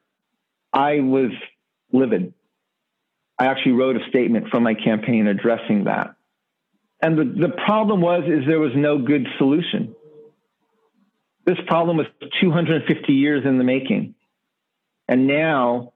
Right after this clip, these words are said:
in twenty twenty, because not only the city of Gallup, but our nation, because it's never dealt with its history and dealt with the systemic racism and white supremacy that's in our foundations, now we had this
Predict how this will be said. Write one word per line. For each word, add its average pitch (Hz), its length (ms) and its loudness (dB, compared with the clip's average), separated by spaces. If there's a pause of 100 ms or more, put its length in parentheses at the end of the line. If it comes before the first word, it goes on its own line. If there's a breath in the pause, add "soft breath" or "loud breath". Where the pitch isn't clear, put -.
in 131 160 2 (140)
twenty 151 220 2
twenty, 147 420 0
because 127 580 0 (440)
not 147 180 2
only 160 200 0
the 139 200 0
city 139 180 4
of 117 100 0
Gallup, 135 460 0 (240 loud breath)
but 143 140 2
our 135 140 2
nation, 139 540 2
because 147 220 0
it's 143 220 0
never 143 520 2
dealt 139 380 0
with 156 160 0
its 135 140 -2 (100)
history 117 640 0 (200 loud breath)
and 120 280 0
dealt 147 300 0
with 147 140 0
the 135 100 0 (140)
systemic 147 540 0
racism 151 920 0 (280 loud breath)
and 127 220 2
white 143 220 0 (100)
supremacy 147 580 0
that's 120 220 -2
in 135 140 2
our 131 160 -2
foundations, 117 720 0 (1000)
now 147 440 2
we 131 360 0
had 135 400 0
this 120 140 0